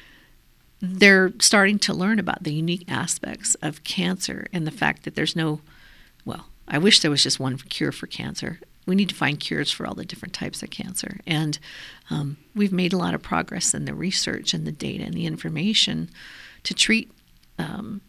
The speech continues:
cancer more effectively. That's a general statement. Um, some cancers are very hard to,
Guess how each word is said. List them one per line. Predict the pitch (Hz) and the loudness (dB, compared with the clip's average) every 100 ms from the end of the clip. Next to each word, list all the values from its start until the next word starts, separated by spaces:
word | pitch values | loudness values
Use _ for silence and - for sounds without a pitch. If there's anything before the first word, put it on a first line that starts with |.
| _ _ _ - | _ _ _ -4
cancer | 180 175 - | 0 2 0
more | 165 147 | 0 -2
effectively. | 156 - - - 165 - | -2 -4 -4 -6 -6 -8
That's | - | -6
a | 131 | -6
general | 135 - 135 147 | -2 -2 -2 -4
statement. | - - 202 - - - - - - - - - | -6 -6 -6 -8 -12 -12 -14 -16 -20 -20 -20 -8
Um, | 175 156 | -4 -2
some | 156 180 | -2 -2
cancers | 190 170 170 170 | -2 -4 -2 -2
are | 147 | -2
very | 151 151 | -2 -2
hard | 151 165 - | -2 -6 -8
to, | - | -14